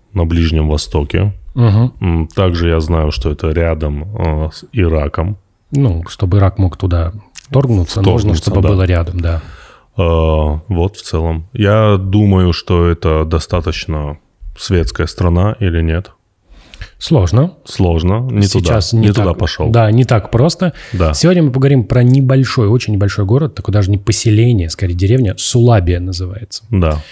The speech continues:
Speaker 2: Вот. Э, это поселение считается самым, э, жарким местом в Азии.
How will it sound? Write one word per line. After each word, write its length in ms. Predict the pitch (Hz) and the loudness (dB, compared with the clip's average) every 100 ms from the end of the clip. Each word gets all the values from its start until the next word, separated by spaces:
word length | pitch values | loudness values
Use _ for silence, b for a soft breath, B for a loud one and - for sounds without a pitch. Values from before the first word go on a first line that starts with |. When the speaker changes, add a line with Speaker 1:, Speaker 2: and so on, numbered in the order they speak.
| B B - | B B 0
Speaker 2:
Вот. 380 | 120 101 82 b b b _ - | 2 2 0 b b b _ 0
Э, 540 | 117 113 113 113 113 - _ | 2 4 4 4 0 -4 _
это 260 | 151 156 113 - _ _ _ | -2 0 -4 -8 _ _ _
поселение 760 | 131 - 107 113 196 165 113 92 | -4 -2 0 2 2 2 0 -2
считается 640 | - - 107 127 113 - 101 | -8 -6 -2 2 0 0 -4
самым, 640 | - 135 165 151 113 110 - | 0 2 4 4 2 0 -2
э, 140 | 104 | 0
жарким 440 | 95 123 113 - 104 | 2 2 0 -2 -2
местом 340 | 131 - 101 | -2 -2 -2
в 80 | 92 | 0
Азии. 380 | 87 80 - | -2 -4 -12